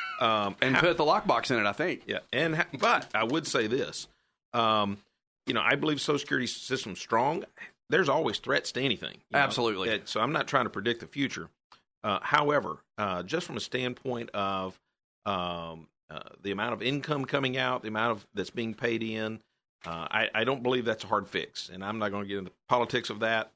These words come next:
Speaker 1: But, uh, I think the bigger issue is w-, we fear about things that are less likely to happen. Okay, so, um, it's like the old Pareto principle. Uh,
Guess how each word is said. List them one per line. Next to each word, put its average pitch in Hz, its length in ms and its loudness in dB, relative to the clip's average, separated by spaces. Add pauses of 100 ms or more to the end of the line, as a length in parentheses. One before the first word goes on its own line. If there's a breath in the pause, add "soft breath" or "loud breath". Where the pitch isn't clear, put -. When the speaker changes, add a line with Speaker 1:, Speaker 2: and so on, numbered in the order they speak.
Speaker 1:
But, 101 320 -2
uh, 101 240 2 (400 soft breath)
I 147 60 0
think 240 140 0
the - 80 -4
bigger 156 300 2
issue 101 440 -2
is 98 420 -2 (420)
w-, 104 220 -8
we 107 160 -2
fear 180 600 2
about 120 360 2
things 123 340 -4
that 104 160 0
are 101 160 0
less 110 280 -2
likely 117 400 0
to 92 60 -8
happen. 110 380 -2 (540)
Okay, 104 320 -2
so, 101 600 0
um, 92 360 -2
it's 101 200 -12
like 104 160 -2
the 104 60 -6
old 101 160 -2
Pareto 110 340 2
principle. 117 420 0 (400 soft breath)
Uh, 90 260 -4